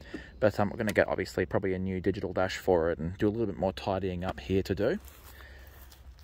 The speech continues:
Uh, and on, uh, on that same note, the majority of these black plastic panels have also been replaced 'cause, uh, these Piaggio plastics are really, uh, synonymous for, uh, with time and sunlight,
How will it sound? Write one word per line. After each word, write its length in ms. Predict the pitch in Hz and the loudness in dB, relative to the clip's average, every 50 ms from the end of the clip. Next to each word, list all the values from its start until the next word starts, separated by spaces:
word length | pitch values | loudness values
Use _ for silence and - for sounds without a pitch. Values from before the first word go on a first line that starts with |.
| - - | -12 -4
Uh, 240 | - 101 101 101 - - | -2 0 0 0 0 -2
and 400 | 101 101 101 101 98 98 - - - - - - - | -2 -2 -2 -2 -4 -6 -8 -10 -14 -16 -14 -4 0
on, 300 | - 98 101 98 98 98 | 0 0 0 0 -2 -2
uh, 160 | 95 95 - | -2 -2 0
on 160 | - 120 120 110 | 2 2 2 2
that 180 | 92 87 - | -2 -2 -4
same 300 | - - 175 156 131 113 | 2 4 4 4 4 4
note, 220 | 113 113 117 - - - - - - - - | 4 4 4 4 0 -8 -18 -18 -18 -12 -2
the 80 | - 92 | 0 0
majority 480 | 98 - - 127 135 135 117 113 107 | 2 4 6 6 6 8 6 6 2
of 80 | 98 92 | 2 2
these 180 | 95 92 92 | 0 0 0
black 340 | - - - 107 104 - - - | -2 2 4 4 4 4 2 4
plastic 360 | - 90 - - - - - | 4 4 4 4 -4 -6 -4
panels 280 | - - 110 98 101 104 | -4 -2 -2 -2 -2 -4
have 80 | 92 | -6
also 380 | 95 - 104 110 - - - 101 | 0 2 2 2 2 0 -4 0
been 200 | 110 104 101 98 | 2 2 2 2
replaced 480 | 92 - - 117 107 139 165 - - - | 0 -2 2 2 4 4 2 -2 -4 -4
'cause, 240 | - 95 92 107 | -4 -2 -2 -2
uh, 140 | 101 90 90 | -2 -4 -2
these 280 | 87 98 90 90 - - - - - - - - - | -2 -4 -4 -4 -6 -12 -16 -20 -20 -20 -20 -18 2
Piaggio 420 | - 107 104 98 107 107 98 95 | 6 6 6 6 6 2 0 0
plastics 480 | - - 107 98 - - 104 - - - | 6 6 6 6 6 4 0 0 2 0
are 160 | 95 92 92 | 2 2 0
really, 720 | 90 87 90 98 104 104 104 104 101 104 98 92 101 - - - | -2 -4 -6 -4 -2 0 0 0 0 0 -2 -2 -4 -8 -10 -6
uh, 260 | 98 95 92 90 87 - | -4 -2 -2 -2 -2 -4
synonymous 580 | - - 104 95 95 95 95 92 90 87 - | -4 -4 -4 -4 -2 -2 -2 -4 -4 -6 -8
for, 420 | - - - 101 98 95 92 90 87 - - - - - - - - - - 82 | -12 -6 -2 0 2 4 4 2 0 -2 -10 -20 -20 -20 -20 -20 -20 -8 -4 -2
uh, 120 | 82 87 | -2 0
with 220 | 92 113 101 - | 0 0 -2 -2
time 460 | - - - 98 95 95 95 95 95 85 | -4 -2 0 0 2 0 0 0 -2 -4
and 340 | 76 87 82 85 82 80 | -4 -6 -6 -6 -6 -8
sunlight, 520 | - - 113 104 101 92 85 87 113 147 | -2 0 0 0 2 0 0 0 0 -2